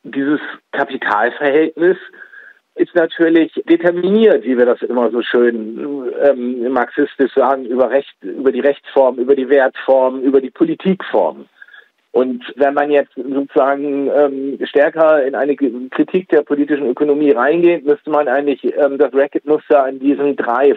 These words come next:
Formen auch noch mal stärker runterdeklinieren. Ich hab das im Buch nur an ein paar Stellen angesprochen, aber es, äh, wär-, wäre natürlich vom Prinzip her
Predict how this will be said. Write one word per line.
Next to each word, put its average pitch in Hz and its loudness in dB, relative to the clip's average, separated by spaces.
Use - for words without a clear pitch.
Formen 147 2
auch 131 2
noch 139 -4
mal 135 0
stärker 147 2
runterdeklinieren. 147 0
Ich 135 0
hab - -6
das 131 0
im 127 -2
Buch 135 0
nur 131 2
an 120 -2
ein 120 -6
paar 123 -4
Stellen 117 -2
angesprochen, 143 -2
aber 120 0
es, 123 -6
äh, 131 -4
wär-, 120 0
wäre 151 2
natürlich 131 0
vom 123 0
Prinzip 131 -2
her 131 0